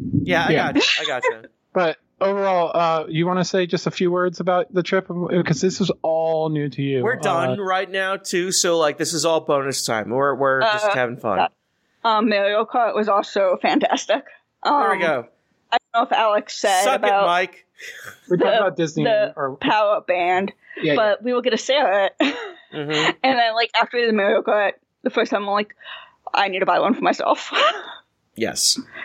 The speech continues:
Speaker 3: Yeah.
Speaker 1: All right. All righty.
Speaker 3: Yeah.
Speaker 1: Good
Speaker 3: I'm
Speaker 1: night,
Speaker 3: sorry, I'll
Speaker 1: everyone.
Speaker 3: come up.
Speaker 1: See you later,
Speaker 3: Bye.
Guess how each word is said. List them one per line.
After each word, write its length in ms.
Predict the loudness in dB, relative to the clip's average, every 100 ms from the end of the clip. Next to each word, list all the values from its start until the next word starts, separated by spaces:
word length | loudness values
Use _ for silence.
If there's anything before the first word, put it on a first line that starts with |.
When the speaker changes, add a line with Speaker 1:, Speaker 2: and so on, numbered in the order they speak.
| -6 -2
Speaker 3:
Yeah. 160 | -2 -2 _ _ _ -2
Speaker 1:
All 100 | 0
right. 200 | 2 0 -6 -20 _ _ _ _ _ _ -2
All 80 | 0
righty. 300 | 2 0 -4 -12
Speaker 3:
Yeah. 100 | -16 -18 _ _ _
Speaker 1:
Good 120 | -2 0
Speaker 3:
I'm 60 |
Speaker 1:
night, 80 | 2
Speaker 3:
sorry, 120 | 2
I'll 60 | 2
Speaker 1:
everyone. 320 | 0 0 2
Speaker 3:
come 80 | 0
up. 80 | -4 -16 _ _ _ -4
Speaker 1:
See 160 | 0
you 100 | 2
later, 140 | 2 2
Speaker 3:
Bye. 160 | 2